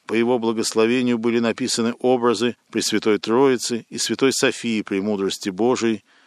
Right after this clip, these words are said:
на поклонение всем православным христианам. Владычные мастера устанавливают в соборе амвон,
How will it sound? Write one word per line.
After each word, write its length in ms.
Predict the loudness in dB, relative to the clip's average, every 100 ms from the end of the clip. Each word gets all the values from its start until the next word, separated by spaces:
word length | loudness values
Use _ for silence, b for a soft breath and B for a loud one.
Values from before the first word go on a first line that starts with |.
| b -10
на 120 | -6
поклонение 640 | -2 0 0 0 0 -2
всем 320 | -4 0 0 2
православным 640 | 2 0 0 0 0 -4
христианам. 800 | -8 -10 -6 -4 -2 -4 -10 -18 b b b b b b _
Владычные 500 | -4 -2 -2 0 0
мастера 600 | 0 -2 0 2 2 -2 b b b b
устанавливают 640 | -6 0 2 2 0 -4
в 40 | -2
соборе 380 | -2 0 2 2
амвон, 480 | 0 0 0 0